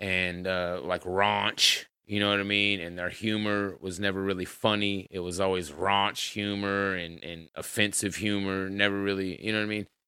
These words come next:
And just the way he broke it down was fucking beautiful. And,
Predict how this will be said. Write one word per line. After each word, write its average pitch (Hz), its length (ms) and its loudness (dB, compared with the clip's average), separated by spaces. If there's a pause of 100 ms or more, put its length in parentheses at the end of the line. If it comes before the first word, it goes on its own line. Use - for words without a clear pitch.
(120)
And 113 140 0
just 113 140 2
the 117 80 4
way 117 160 8
he 113 80 6
broke 101 240 2
it 95 80 -4
down 98 280 4
was 85 220 -10 (240)
fucking 95 340 2
beautiful. 87 540 -4 (520)
And, 98 480 4